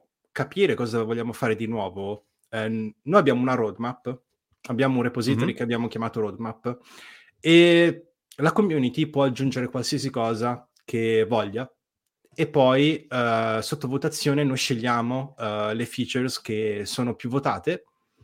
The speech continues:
Speaker 1: e in base anche alle nostre disponibilità e, eh, chi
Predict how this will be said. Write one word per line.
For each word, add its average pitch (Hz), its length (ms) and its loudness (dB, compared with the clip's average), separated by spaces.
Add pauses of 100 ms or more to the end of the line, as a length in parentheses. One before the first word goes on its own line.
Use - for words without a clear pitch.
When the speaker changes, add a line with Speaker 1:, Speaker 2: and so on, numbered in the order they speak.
(380)
Speaker 1:
e 120 500 2
in 127 140 2
base 135 440 6
anche 135 320 0
alle 117 140 0
nostre 123 340 -4
disponibilità 117 1120 -2 (720)
e, 127 400 2 (500)
eh, 107 760 0 (360)
chi 151 480 4